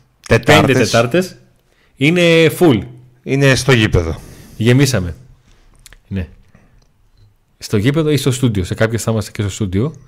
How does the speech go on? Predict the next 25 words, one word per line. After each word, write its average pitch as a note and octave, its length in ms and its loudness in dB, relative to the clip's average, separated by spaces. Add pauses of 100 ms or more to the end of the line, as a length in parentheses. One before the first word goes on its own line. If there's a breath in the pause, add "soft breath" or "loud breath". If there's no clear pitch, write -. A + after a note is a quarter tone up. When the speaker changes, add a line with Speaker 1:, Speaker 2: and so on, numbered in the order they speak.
Speaker 1:
Ναι. G2+ 280 -6
Speaker 2:
Και A#2 80 0
σε A#2 100 0
κάποιες A#2 280 -2
θα B2 60 0
είναι A#2 80 0
μόνο A#2 180 0
ο A2 40 0
Νίκος A2 240 -6
στο - 80 -12
γήπεδο. C3+ 400 -6 (480 soft breath)
Ετοιμάζεται. A2+ 720 -6 (220)
Speaker 1:
Ε, F2 40 -14
να E2+ 120 -6
πας - 220 -2
και - 80 -4
εσύ A2 360 0
ξανά. D#2+ 500 -10 (180)
Πει G#2 120 -4
μια F2+ 240 0
φορά, F2+ 440 0
μια E2+ 260 -2
φορά F2+ 300 -2
τη G2 100 -10
βγάλεις. G2+ 520 -4